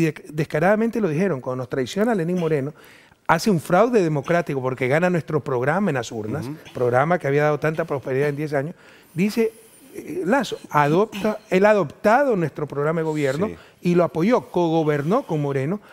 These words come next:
Speaker 1: e incluso tiene altos funcionarios de Moreno que continúan en el gobierno de Lasso y sigue el desastre. Pueden escribir el libro Cómo destrozar un país en cinco años,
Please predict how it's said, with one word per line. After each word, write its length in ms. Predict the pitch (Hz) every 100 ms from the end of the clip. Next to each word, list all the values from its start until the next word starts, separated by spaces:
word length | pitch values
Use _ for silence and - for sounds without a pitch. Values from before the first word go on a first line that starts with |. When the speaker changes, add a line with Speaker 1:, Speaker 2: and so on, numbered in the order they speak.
| -
Speaker 1:
e 100 | 160
incluso 460 | 160 139 175 226 277
tiene 180 | 202 214
altos 240 | 208 226
funcionarios 340 | 233 175 160
de 60 | 214
Moreno 260 | 190 151 208
que 140 | 196
continúan 600 | 185 147 135 139 180 175 - - -
en 100 | 147
el 80 |
gobierno 400 | 135 139 160 160
de 80 | 165
Lasso 300 | 285 202 - - -
y 120 | 151
sigue 220 | - 170
el 60 | 175
desastre. 460 | 185 - 220 - - _ -
Pueden 220 | - 156
escribir 420 | 180 - 165 190 180
el 80 |
libro 300 | 165 196 190 185 - -
Cómo 280 | - 185 202
destrozar 400 | 180 - 151 175
un 120 | 185
país 200 | 160 185
en 120 | 170
cinco 240 | 139 156 160
años, 160 | 135